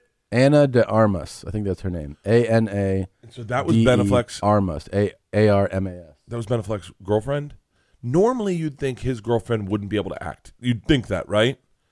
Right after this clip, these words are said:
Speaker 2: You'd think he's like, he met this hot chick.
Speaker 1: Yeah, that's her, yeah.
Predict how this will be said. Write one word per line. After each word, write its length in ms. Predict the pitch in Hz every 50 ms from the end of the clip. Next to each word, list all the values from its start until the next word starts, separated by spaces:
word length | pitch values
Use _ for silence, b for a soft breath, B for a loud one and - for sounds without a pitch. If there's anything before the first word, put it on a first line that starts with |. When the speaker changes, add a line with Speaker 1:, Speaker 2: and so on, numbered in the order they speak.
| _ _
Speaker 2:
You'd 140 | 123 127 117
think 160 | 135 156 147
he's 180 | 131 139 113 110
like, 340 | 120 107 107 101 - - _
he 100 | - 98
met 200 | 104 110 120 - -
this 140 | 127 117 -
hot 200 | 110 107 95 -
chick. 320 | - 110 101 101 92 -
Speaker 1:
Yeah, 80 | - 87
that's 140 | 85 82 _
her, 200 | 90 82 76 76 76
yeah. 160 | 71 78 73